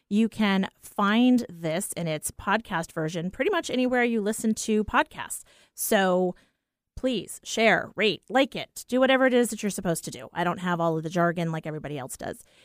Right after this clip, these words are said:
You can also listen to my show that Eric and I do.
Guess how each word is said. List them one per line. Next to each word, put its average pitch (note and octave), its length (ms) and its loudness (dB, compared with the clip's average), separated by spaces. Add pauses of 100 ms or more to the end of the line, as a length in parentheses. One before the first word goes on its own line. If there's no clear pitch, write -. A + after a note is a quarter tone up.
(120)
You B3+ 100 4
can C#4 140 4
also E4 440 4
listen B3 460 4
to F3+ 540 2
my E3+ 260 -2
show A3 720 2 (320)
that D#3 260 -4 (140)
Eric F3 360 -4
and D3 100 -10
I F#3 220 -2
do. A3 460 -10